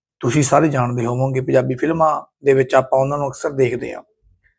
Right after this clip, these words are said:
ਉਹਨਾਂ ਦੀ ਇੱਕ ਮੈਂ ਇੰਟਰਵਿਊ ਦੇਖ ਰਿਹਾ ਸੀ ਤੇ ਉਹਦੇ ਵਿੱਚ ਉਹਨਾਂ ਨੇ ਇਹ ਗੱਲ ਆਪਣੀ ਜ਼ੁਬਾਨੀ ਦੱਸੀ ਆ ਕਿ ਜਿਹੜਾ ਮੇਰੇ ਗਲ ਦੇ ਵਿੱਚ ਹਮੇਸ਼ਾ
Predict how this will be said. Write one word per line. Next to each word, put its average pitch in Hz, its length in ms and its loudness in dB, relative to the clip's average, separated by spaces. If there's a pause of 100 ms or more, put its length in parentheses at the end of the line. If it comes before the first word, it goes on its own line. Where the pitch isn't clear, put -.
(720)
ਉਹਨਾਂ 226 260 8
ਦੀ 240 100 6
ਇੱਕ 233 160 0 (300)
ਮੈਂ 190 220 6
ਇੰਟਰਵਿਊ 190 460 4
ਦੇਖ 165 260 6
ਰਿਹਾ 156 260 2
ਸੀ 185 160 0
ਤੇ 190 140 2
ਉਹਦੇ 185 320 2
ਵਿੱਚ 185 240 2
ਉਹਨਾਂ 185 240 2
ਨੇ 180 140 -2 (120)
ਇਹ 175 160 6
ਗੱਲ 165 340 2 (120)
ਆਪਣੀ 160 300 -4
ਜ਼ੁਬਾਨੀ 147 680 -2 (500)
ਦੱਸੀ 151 420 4
ਆ 160 220 6 (720)
ਕਿ 208 120 6
ਜਿਹੜਾ 170 420 6
ਮੇਰੇ 170 320 4
ਗਲ 139 320 2
ਦੇ 151 100 -2
ਵਿੱਚ 143 320 -4 (280)
ਹਮੇਸ਼ਾ 185 460 2